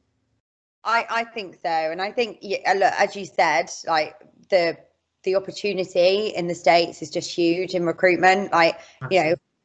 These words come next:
Speaker 1: you can make so much money in, in the industry. And, you know, I feel like everyone's just only scratching the surface. It's,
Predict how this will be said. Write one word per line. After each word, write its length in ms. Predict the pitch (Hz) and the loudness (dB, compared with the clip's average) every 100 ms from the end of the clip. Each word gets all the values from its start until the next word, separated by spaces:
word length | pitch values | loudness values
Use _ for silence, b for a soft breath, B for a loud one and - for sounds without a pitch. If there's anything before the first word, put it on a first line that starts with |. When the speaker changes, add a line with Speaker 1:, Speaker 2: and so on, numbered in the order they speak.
| _ | _
Speaker 1:
you 200 | - 196 | -6 -6
can 280 | 180 170 165 - | -2 -2 -4 -6
make 460 | 190 175 160 - - _ _ | 2 2 2 -4 -20 _ _
so 380 | - - 202 190 | -20 4 6 6
much 420 | 175 - - - - | 4 -4 -10 -14 -12
money 460 | 170 170 160 156 143 | -6 -2 2 2 0
in, 260 | 156 156 151 | -2 -4 -4
in 160 | 170 | -4
the 160 | 160 156 | -2 -4
industry. 420 | 160 151 - 160 | -4 -6 0 2
And, 220 | 156 151 B B - | 2 -4 B B 0
you 100 | 180 | 2
know, 100 | 151 | 4
I 80 | 190 | 0
feel 220 | - 208 | 4 6
like 140 | 185 - | 6 2
everyone's 420 | 104 143 190 156 | -2 0 -2 -4
just 160 | 156 170 | -6 -6
only 180 | 156 | -6
scratching 460 | 147 - 147 - 151 | -10 -6 -6 -6 -12
the 80 | 143 | -8
surface. 720 | 143 175 165 - 113 165 - | 4 4 4 0 -4 -4 -6
It's, 300 | 170 - - | -8 -8 -20